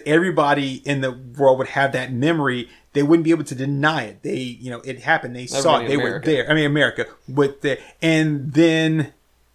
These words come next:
Speaker 1: and because that would be kind of localized,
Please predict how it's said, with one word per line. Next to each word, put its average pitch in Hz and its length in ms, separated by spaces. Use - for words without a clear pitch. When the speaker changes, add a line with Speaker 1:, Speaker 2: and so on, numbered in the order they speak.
Speaker 1:
and 151 120
because 156 200
that 165 80
would 151 100
be 147 80
kind 156 180
of 131 80
localized, 175 1000